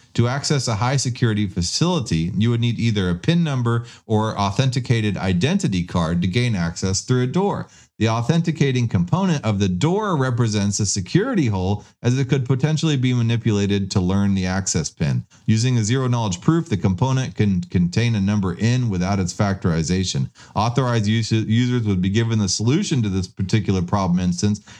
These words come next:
Then they can prove to the authenticating component that they know the solution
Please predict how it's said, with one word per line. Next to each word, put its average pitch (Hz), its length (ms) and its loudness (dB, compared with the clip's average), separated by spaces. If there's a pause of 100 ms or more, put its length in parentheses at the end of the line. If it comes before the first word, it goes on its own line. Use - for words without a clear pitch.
Then 131 200 2
they 147 100 0
can 113 220 0
prove 147 340 0
to 131 80 0
the 113 140 2
authenticating 110 720 0
component 98 500 0
that 87 180 0
they 120 140 2
know 127 160 0
the 104 140 0
solution 101 680 0